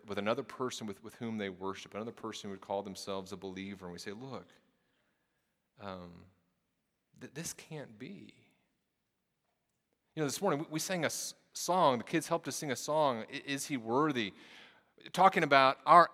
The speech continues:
our absolute unworthiness before God. We, we sang that song together. The kids helped us sing that song. We understood that it's only the Lamb that has the ability, only the Lamb that has the ability to open the scrolls, to deal with our sin,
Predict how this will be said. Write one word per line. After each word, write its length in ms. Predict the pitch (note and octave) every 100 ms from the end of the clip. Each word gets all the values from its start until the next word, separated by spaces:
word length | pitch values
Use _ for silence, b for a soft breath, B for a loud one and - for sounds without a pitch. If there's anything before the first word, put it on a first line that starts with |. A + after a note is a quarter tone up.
| -
our 160 | D#3 C3+
absolute 640 | D#3+ F#3 - D#3+ D#3 E3+ D3+
unworthiness 680 | D#3 C#3+ C#3 E3+ D3+ C3
before 420 | - B2 - C3+ A#2+
God. 360 | B2 C#3 B2+
We, 80 | F3
we 100 | E3
sang 420 | - - F#3+ G#3
that 200 | F#3+ D#3+
song 440 | C#3+ - D#3 D3+ C#3+
together. 320 | C3 C#3 A#2
The 100 | A#2
kids 260 | - G3 -
helped 260 | F#3+ F#3
us 100 | D#3+
sing 380 | - - F3 F3+
that 220 | D#3+ C#3
song. 520 | - - D3+ D3 A#2+ G#2+ B
We 140 | D3+ G#3
understood 520 | G3+ D#3 - F#3+ D3+
that 140 | B2+ -
it's 200 | B C#3 -
only 280 | F3+ G#3+ F3+
the 100 | D3+
Lamb 380 | D3 E3 D3+
that 80 | C3+
has 300 | C#3 D3 D3
the 140 | - C3
ability, 760 | A2 D3 F3 D3+ A2+ G2+ G#2+ - b b b b b
only 240 | - F#3 F#3+
the 100 | D#3
Lamb 280 | D#3 C#3+ C3
that 100 | B2
has 320 | C#3 C#3+ C3
the 120 | C3+
ability 460 | A2 C3+ E3 B2 A#2
to 100 | G#2
open 300 | E3+ D#3+ D3
the 60 |
scrolls, 340 | - D3 B2 -
to 80 |
deal 240 | A2 C#3 F3+
with 100 | D#3+
our 160 | C3
sin, 720 | - - - D#3 C#3 A#2 F#2+